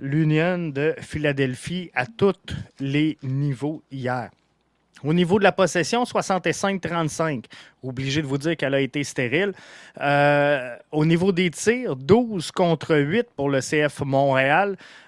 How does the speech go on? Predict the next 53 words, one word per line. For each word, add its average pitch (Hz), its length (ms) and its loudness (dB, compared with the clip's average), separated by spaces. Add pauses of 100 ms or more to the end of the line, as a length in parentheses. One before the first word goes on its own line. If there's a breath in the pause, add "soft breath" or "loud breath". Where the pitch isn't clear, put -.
(180 loud breath)
On 147 240 4
a 190 240 8
l'avantage 165 760 6
également 165 440 2
des 147 160 -2
tirs - 220 -4
cadrés 151 420 4
à 120 80 0
cinq 151 280 -6
contre 160 280 -2
quatre. 196 260 0 (340)
On 151 200 2
a 180 100 6
l'avantage 165 580 4
des 139 140 -2
corners 156 560 -2 (200)
à 151 280 2
six - 420 -8
contre 147 520 -4
un. 208 240 4 (760 loud breath)
Les 156 200 4
passes, 175 640 0
et, 151 400 -2
et 131 60 -10
c-, - 240 -14
c-, - 200 -14
c'est - 320 -4
là 196 160 -2
parce - 240 -4
que 180 360 -2
il 139 60 -8
y 135 60 -4
en, 143 160 -4
il 160 60 -8
y 143 60 -2
en 143 80 -2
a 151 60 -2
beaucoup 151 280 -8
qui 170 100 -12
disent, « 147 320 -4
Hey, 147 140 0
faut 131 140 -8
pas 127 160 -4
jouer 147 160 -4
la 135 80 -2
passe 123 240 -6
courte, 143 180 -12
faut - 160 -10
pas 143 160 -2
jouer 151 180 -4
la 143 120 -2
passe 131 240 -4
courte. » - 260 -6